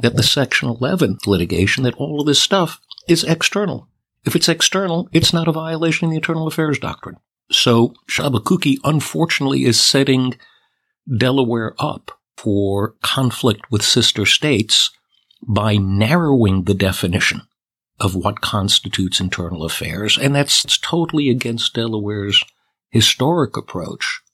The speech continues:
which has always wanted to expand the definition of internal affairs. But wait, there's more. There's a problem on the federal side, too, because if you look at what Shabakuki does,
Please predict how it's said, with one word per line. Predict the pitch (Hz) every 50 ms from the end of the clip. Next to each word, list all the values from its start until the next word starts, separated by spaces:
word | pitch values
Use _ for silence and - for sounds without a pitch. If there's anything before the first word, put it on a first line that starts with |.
| _ _
which | _ 107 -
has | 120 104 -
always | - - 123 131 120 120 117 107 - _
wanted | 127 117 113 107 - 110 101 92 -
to | - 107 101 104 104 104 _ _ _ _ _ _ _ -
expand | 120 107 - - - - - - 120 127 123 113 98 78 73 78 - - _ _ -
the | -
definition | 90 98 82 - - 98 82 80 82 - - - - _ _ _ _ _ _
of | - 101 -
internal | - 85 90 - - - - - -
affairs. | - - - - 90 - - - - - - _ _ _ _ - - _ _ - -
But | 131 - 123
wait, | 123 175 139 107 -
there's | - 104 101 -
more. | 107 107 147 147 98 - - _ _ _ _ _ _ - - _ _
There's | - - 220 214
a | 113
problem | - - - 165 175 170 165 170 151
on | 147 151
the | 131
federal | - - - 190 214 202 180 135 98
side, | - - - - 101 90 90 92 95 98 - -
too, | - - 208 185 - - - _ _ _ _ _ _ _ _ _ _ _ _ -
because | 120 127 117 - 147 135 120 - - -
if | 135 127 120 - -
you | 147 135 127
look | 123 120 131 160 196 208 160 - - - - - _ _
at | - 117 117 110
what | - - 113 123 123 117
Shabakuki | - - - - 120 120 117 107 - 139 131 135 - 110 95
does, | 98 135 151 151 95 87 78 73 - - -